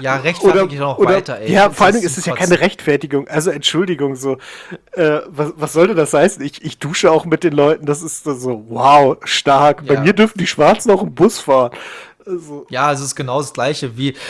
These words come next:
Speaker 1: ich arbeite auch mit Schwarzen zusammen, ich kann ja rassistische Witze machen.
Speaker 2: Ja, genau, es ist halt die, der, der Pocher-Ausweg.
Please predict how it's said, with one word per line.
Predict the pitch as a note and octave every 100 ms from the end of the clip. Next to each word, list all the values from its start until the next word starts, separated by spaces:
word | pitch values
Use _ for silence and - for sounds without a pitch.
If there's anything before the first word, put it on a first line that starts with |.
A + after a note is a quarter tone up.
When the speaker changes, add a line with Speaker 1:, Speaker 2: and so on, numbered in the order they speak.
| -
Speaker 1:
ich | D3 -
arbeite | D#3 F#3+ F#3
auch |
mit | D#3
Schwarzen | D3+ C#3 D3
zusammen, | C3 D3+ F#3
ich | -
kann | - E3
ja | D4+
rassistische | D4+ C#3 B2 B2 C#3 - C3+ B2+
Witze | B2 -
machen. | A2 A#2+
Speaker 2:
Ja, | D#3+ F#3+
genau, | D3+ D#3+
es | E3
ist | E3+ F3+
halt | -
die, | D3
der, | E3 D#3
der | D3+
Pocher-Ausweg. | - D#3+ D#3 B2+ B2 - A#2+ A#2+